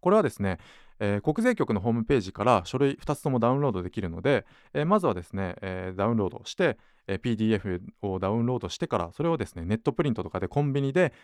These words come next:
えー、なんだ、印刷、プリントします。そしてですね、それに記入して、まあ、その、これを記入する時もですね、えー、大変わかりやすい説明が、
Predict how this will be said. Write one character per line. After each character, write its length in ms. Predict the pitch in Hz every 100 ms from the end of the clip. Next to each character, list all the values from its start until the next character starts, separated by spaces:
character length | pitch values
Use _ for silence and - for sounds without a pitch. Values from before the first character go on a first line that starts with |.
| _ -
え 640 | 87 90 82 85 87 87 -
ー、 60 |
な 60 | 95
ん 40 |
だ、 140 | 85 - _ -
印 140 | 127
刷、 300 | 123 110 95 -
プ 60 | 123
リ 80 |
ン 60 | 127
ト 80 | 110
し 100 | 104
ま 120 | 90
す。 140 | - - _ _ _ _ _ _ _ _ _ - _
そ 100 | 165
し 80 | -
て 80 | 165
で 60 |
す 80 | -
ね、 80 | 98
そ 120 | 123
れ 80 | 123
に 180 | 156 175
記 180 | - 120
入 220 | 117 110
し 140 | -
て、 240 | - 113 - _ -
ま 80 |
あ、 20 | 143
そ 60 |
の、 100 | 185 _
こ 120 | - 185
れ 120 | 202
を 80 | 190
記 180 | -
入 140 | 185 202
す 100 | 208
る 60 |
時 180 | 202 190
も 80 | 101
で 80 | 82
す 80 | -
ね、 260 | 101 92 107
え 260 | 101 101
ー、 40 | -
大 120 | 185
変 160 | 185 180
わ 80 |
か 120 | 190 160
り 40 |
や 60 | 156
す 100 | 131
い 60 |
説 260 | - 90 92
明 200 | 87 87
が、 200 | 113